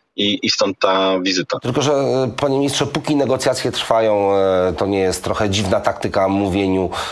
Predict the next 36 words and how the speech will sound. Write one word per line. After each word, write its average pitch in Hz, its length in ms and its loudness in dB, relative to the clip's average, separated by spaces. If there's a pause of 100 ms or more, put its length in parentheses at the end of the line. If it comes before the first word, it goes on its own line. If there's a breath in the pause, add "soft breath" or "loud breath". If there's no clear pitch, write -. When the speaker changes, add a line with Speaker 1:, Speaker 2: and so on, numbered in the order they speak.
(220 loud breath)
Speaker 2:
e, 85 960 2
jednemu 92 360 0
z - 40 -6
potencjalnych 92 520 0
partnerów, 87 540 -2
że 90 300 0
no, 98 180 2
wy 123 260 0
macie 110 300 0
największe 90 760 0
szanse, 92 400 0
oficjalnie 107 560 0
to - 120 -4
premier 90 280 -2
Sasin 95 300 -4
komunikuje, 85 640 -2 (440 loud breath)
czy, 90 200 -4
czy 92 140 -4
na, 85 320 0
e, 85 160 -2
konferencji 101 540 -2
w - 40 -6
Stanach, 87 240 -2
w - 40 -4
mediach 101 240 0
społecznościowych. 85 760 -4 (420 loud breath)
E, 92 920 2
no, 104 180 0
no, 104 160 -2
chyba, 110 720 0 (380)
e, 110 40 -4
sensowniej 104 520 -2
by 104 100 -2
było 101 260 0
jeszcze 101 340 0
trzymać 123 680 -2